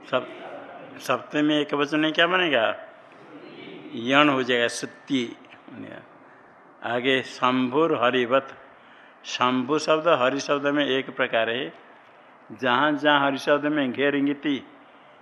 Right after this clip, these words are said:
घसी घोष से लगता है, सब इसमें लग जाएगा। घ-, घी संज्ञा किस सूत्र से होगी?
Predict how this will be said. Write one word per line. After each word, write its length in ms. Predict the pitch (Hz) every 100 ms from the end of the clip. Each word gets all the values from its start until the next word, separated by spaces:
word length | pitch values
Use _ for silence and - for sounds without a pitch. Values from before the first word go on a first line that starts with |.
| - -
घसी 240 | 120 117 147
घोष 260 | 143 135
से 220 | 147 - 131
लगता 340 | 127 123 147
है, 140 | 147
सब 240 | 135 143 135
इसमें 280 | 123 139 123
लग 220 | 120 113
जाएगा। 300 | 120 135 160 208 - - - - - - - - - - - - - - - - - - - - - - -
घ-, 320 | 113 107 113 110
घी 180 | 131
संज्ञा 340 | 147 156 156 156
किस 200 | 151 147
सूत्र 200 | 160 170
से 120 | 156
होगी? 400 | 185 170 127 107